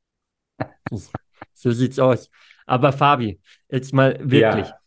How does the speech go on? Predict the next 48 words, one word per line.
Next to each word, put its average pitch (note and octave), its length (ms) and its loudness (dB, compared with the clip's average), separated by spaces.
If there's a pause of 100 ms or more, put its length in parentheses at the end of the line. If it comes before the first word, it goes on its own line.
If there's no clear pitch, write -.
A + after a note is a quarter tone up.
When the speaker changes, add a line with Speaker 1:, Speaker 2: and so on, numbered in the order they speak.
(100)
Speaker 2:
jetzt. G2 420 2 (180)
Speaker 1:
Du C3+ 240 -4
redest D3 320 2
hier C#3+ 160 0
von C3 220 -4
Netflix-Dokus, B2+ 960 -4
Amazon B2 380 -4
Prime-Dokus, B2 640 -2
wie C#3 100 2
auch B2 100 2
immer, B2+ 180 -2
keine B2 280 -2
Ahnung, B2 260 -4
wo A2+ 80 -10
es - 120 -14
kommt. D3 340 -8
Speaker 2:
<laughs> - 260 -2 (140)
Speaker 1:
Ähm, A#2+ 360 -2
ich A#2+ 180 -8
werd's D3 220 2
herausfinden, D3 520 -2
ich G#2+ 140 -10
werd's C#3+ 240 0
mir C3 140 0
auch B2+ 120 0
mal B2 140 0
noch A2+ 160 -4
anschauen, C#3+ 400 -4
ich G#2+ 80 -12
werd A#2+ 140 -2
die - 20 2
Speaker 2:
Ja. A#2+ 160 4
Speaker 1:
Zeit A#2 220 0
schon A2 100 -4
finden. C#3+ 440 -2 (220)
Speaker 2:
Ja, B2+ 140 2
bitte. - 180 4
Speaker 1:
Aber A#2+ 320 2 (280)
ich F#3 260 -4
hab F#3 160 0
die C#3+ 140 -2
Zeit A2 360 -4
für - 160 -6
Sinnvolles C3 540 -2
genutzt. G2+ 400 -16 (120)
Speaker 2:
Oh A2 180 -2
Gott, F2 280 -4
okay. - 460 -4